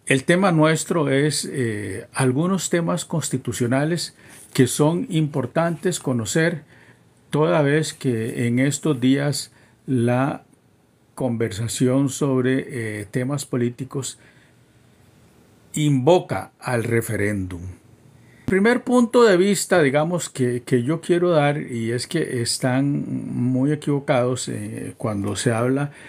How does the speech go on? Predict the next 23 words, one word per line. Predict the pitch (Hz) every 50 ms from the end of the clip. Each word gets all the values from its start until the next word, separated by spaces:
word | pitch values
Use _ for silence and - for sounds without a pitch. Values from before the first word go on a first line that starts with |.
| - - - - -
de | - 117 110 123 120
nuestra | 120 127 135 143 151 156 147 - - - 151 147 147 143
constitución | - 151 147 - - - 143 135 - 147 131 - - 139 135 131 127 123
política, | - 139 135 131 117 107 - - 120 120 - - - 131
¿verdad? | 110 104 101 107 127 143 151 - - - - - - - - - - -
Es | - 143 -
que | - 196 185 - - 151
la, | 131 127 127 127 127 -
la | 131 123 120 120
constitución | - 131 - - - - - 110 - 127 120 139 147
política | 147 165 156 151 147 151 - 156 - 170 160 147 113 - -
establece | - 165 120 117 - - 120 113 110 107 113 120 117 - 170 165 151 - -
los | 120 113 117 107 - - -
tres | - 131 120 147 151 151
poderes | - - 135 123 120 123 127 139 135
de | 135 127
la | 117 98
república, | 87 87 92 - - 73 73 131 87 90 - - - - -
¿verdad? | 117 120 117 120 135 160 160 - - - - - - - - -
Los | - 120 117 - -
tres | - 147 147 147 147
poderes | - 160 151 147 147 143 139 123
son | - 131 120 104 92 95